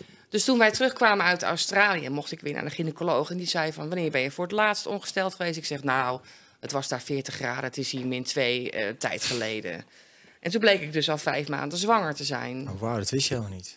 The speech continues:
Speaker 2: Ja, ja.
Speaker 1: Maar ook in Australië was het natuurlijk, ehm,
Speaker 2: Ja.
Speaker 1: gezellig.
Speaker 2: Hm.
Speaker 1: Daar moest ook natuurlijk elke dag gedronken worden.
Speaker 2: Ja,
Speaker 1: Klaar.
Speaker 2: ja, ja, ja.
Speaker 1: Dus ja, ehm,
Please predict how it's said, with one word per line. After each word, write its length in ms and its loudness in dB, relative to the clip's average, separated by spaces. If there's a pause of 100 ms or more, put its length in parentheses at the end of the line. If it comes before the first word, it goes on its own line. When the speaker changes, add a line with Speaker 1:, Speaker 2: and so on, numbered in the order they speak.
Speaker 2:
Ja, 140 -8 (220)
ja. 80 -20 (400)
Speaker 1:
Maar 180 2
ook 180 4
in 100 0
Australië 600 0
was 160 -8
het 120 -12
natuurlijk, 460 -8
ehm, 440 -4 (680)
Speaker 2:
Ja. 340 -6 (920)
Speaker 1:
gezellig. 760 0 (180)
Speaker 2:
Hm. 80 -8 (380)
Speaker 1:
Daar 140 0
moest 180 -2
ook 100 -2
natuurlijk 300 0
elke 260 -4
dag 160 -4
gedronken 420 -10
worden. 280 -10
Speaker 2:
Ja, 60 -6
Speaker 1:
Klaar. 440 0
Speaker 2:
ja, 280 -4
ja, 280 -6
ja. 180 -8 (640)
Speaker 1:
Dus 360 6
ja, 380 2
ehm, 500 4